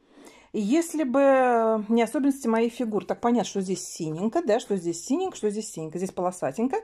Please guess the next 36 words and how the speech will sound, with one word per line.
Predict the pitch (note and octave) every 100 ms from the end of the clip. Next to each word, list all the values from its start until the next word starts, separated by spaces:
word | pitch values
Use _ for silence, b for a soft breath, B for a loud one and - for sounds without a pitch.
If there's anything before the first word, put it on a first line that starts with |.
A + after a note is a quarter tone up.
| B B -
И | C#4
потом | C#4 C#4
в |
круговую | B3+ A#3 A#3+ D#4+ A#3
беленько. | G3+ F3+ G3
Тогда | A3 A3
же |
синий | G#3+ A#3 G#3+
цвет | C#4 D#4
ещё | G3 G#3+
останется, | - G3 - F#3 G#3 A3+ G#3 D#3+
за | D3+
глаза | F3+ G3+ F#3 D3+ B B B B
останется. | F#3+ - D#3+ - - - B B _ _
Очень | B3 C4+ A3+ G#3
важно | D#4 E4 G#3 - - _ _
в | F#3
этом | A3+ G#3+
случае, | F#3+ A3+ F#3+ - D3 - B B B B
чтобы, | - A#3 A3+ A3+ -
ну, | A#3+
скажем | A3 A3 A3
так, | G3+
однотонная | F#3+ G#3 E4 F#4+ F#4
часть, | F4 D4+ A#3+ F#3
да, | G#3+ C#4
и | F#3+ G3+ G#3
вот, | G3+ G3+
э, | F#3+ F#3+ F#3
ну, | - A3
ш-, | G#3+ - _
полоски | A#3 C4 E4+ A#3+
у |
нас | B3
про-, | A#3 F#3+
получается | G3+ F#3+ A3 B3 B3 G#3+